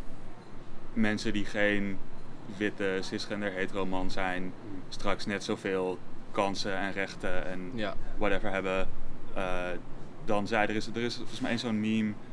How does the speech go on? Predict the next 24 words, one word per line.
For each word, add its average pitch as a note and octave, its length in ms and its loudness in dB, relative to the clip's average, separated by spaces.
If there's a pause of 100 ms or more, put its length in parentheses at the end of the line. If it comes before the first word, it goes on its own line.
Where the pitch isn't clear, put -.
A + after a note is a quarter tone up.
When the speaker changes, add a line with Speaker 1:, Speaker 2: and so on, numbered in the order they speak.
(300)
Speaker 1:
waar F2 100 0
ik - 80 -2
een A2+ 60 -2
beetje G#2+ 140 -4
aan G#2+ 60 -2
moet G#2+ 160 -2
denken. G#2 440 0 (720)
Eh, G#2 100 -2 (840)
het F#2+ 100 -6
is G2 80 -4
dan G#2 120 0
een G2+ 140 0
plaatje G2 360 2
van G#2+ 140 2
een G2 100 -2
boze G2 400 0
witte F#2+ 240 6
man F#2+ 300 4
en F#2+ 60 -4
die F#2+ 80 0
zegt G2 300 4
dan, F#2+ 300 8 (840)
"If G#2+ 160 8 (140)
male G#2 440 8